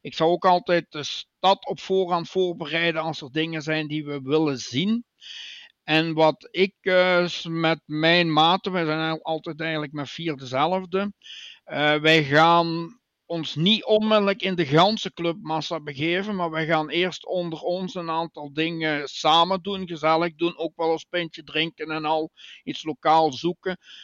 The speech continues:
Maar pas, eh, als we allemaal samen naar het stadion gaan, dan gaan wij daar toch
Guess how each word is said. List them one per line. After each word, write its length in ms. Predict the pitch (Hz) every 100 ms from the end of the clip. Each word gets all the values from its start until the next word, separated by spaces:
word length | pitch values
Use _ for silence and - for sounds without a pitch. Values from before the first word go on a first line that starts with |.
| _
Maar 260 | 143 156 -
pas, 380 | 170 175 - -
eh, 240 | 165 156
als 220 | 151 156
we 100 | -
allemaal 340 | 165 180 190 165
samen 440 | - 175 185 196
naar 100 | 185
het 80 | 170
stadion 540 | - 175 170 165 160
gaan, 260 | 143 160 165
dan 100 | 165
gaan 180 | 156 147
wij 100 | 160
daar 200 | 156 151
toch 180 | 165